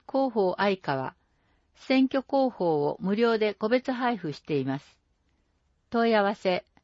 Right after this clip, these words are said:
総務課広報シティセールス班、電話内線、三二二二。はがきを使っ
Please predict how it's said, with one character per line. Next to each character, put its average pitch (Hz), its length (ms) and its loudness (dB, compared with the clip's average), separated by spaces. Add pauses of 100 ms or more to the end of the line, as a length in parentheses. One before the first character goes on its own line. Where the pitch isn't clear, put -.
(140)
総 247 280 0
務 247 100 2
課 220 220 0 (120)
広 262 280 2
報 151 240 -2
シ - 160 -20
テ 254 140 -4
ィ 254 60 -2
セ 220 240 2
ー 214 40 2
ル 208 80 -4
ス - 180 -8
班、 139 300 -6 (400)
電 240 360 6
話 220 140 4
内 214 240 4
線、 190 420 -2 (380)
三 254 460 6
二 233 240 6
二 170 280 0
二。 156 280 -2 (3250)
は 240 160 2
が 262 160 6
き 262 160 2
を 254 100 6
使 - 220 0
っ 220 80 2